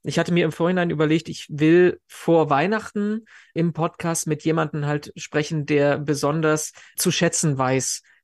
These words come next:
dass Weihnachten was Besonderes ist und dass man auch in Situationen Weihnachten feiern muss, äh, die nicht schön und angenehm sind und trotzdem diese Botschaft dahinter hat.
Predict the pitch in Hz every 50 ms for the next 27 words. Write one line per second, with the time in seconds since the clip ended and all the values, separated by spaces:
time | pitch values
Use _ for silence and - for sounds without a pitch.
0 | _ _ - 147 147 - - 143 151 151 147 - - 147 143 143 - - 143 147
1 | 151 151 156 151 143 135 127 - - - 151 - 151 143 135 143 139 139 - -
2 | - 143 139 139 147 143 143 - - - 151 143 139 139 139 139 - - - -
3 | - 147 - - 143 120 - - 143 135 139 147 147 135 139 139 151 143 - -
4 | 147 - - - 143 143 143 143 143 143 147 143 - - - - 139 139 139 135
5 | 139 131 110 - 139 147 135 135 160 180 - - - - _ _ _ - - -
6 | 143 135 139 139 131 - 135 135 135 135 135 131 135 131 127 123 123 131 135 143
7 | 143 135 - 160 160 - - 156 143 135 139 135 139 127 143 147 - - - 143
8 | 131 - - 127 139 139 139 - 139 135 143 143 -